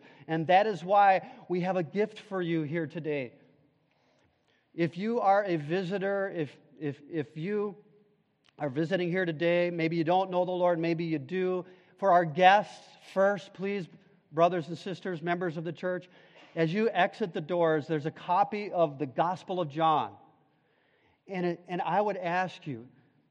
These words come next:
just to say, "Lord, if you're real, if this is real, open up my eyes like you did those disciples on that road and show me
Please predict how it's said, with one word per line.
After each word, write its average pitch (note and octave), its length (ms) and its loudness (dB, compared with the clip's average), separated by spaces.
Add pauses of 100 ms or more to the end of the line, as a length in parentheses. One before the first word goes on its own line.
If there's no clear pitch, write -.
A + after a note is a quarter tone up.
just F3+ 240 -8
to F3 80 -12
say, F#3+ 200 -4
"Lord, F#3+ 440 4
if E3 220 -4
you're G3 120 -4
real, D#3+ 580 2
if D#3+ 160 -6
this G#3+ 200 -4
is F3+ 160 -8
real, E3+ 480 2
open A3+ 360 2
up A3+ 120 2
my G3+ 260 8
eyes F#3 420 -4
like F#3+ 200 -2
you G3 80 -10
did F3 220 -6
those F#3 160 -4
disciples F#3 580 -4
on F3+ 140 -2
that F3 220 -2
road F3 360 0
and D#3+ 160 -4
show A3 400 -4
me G#3+ 280 -4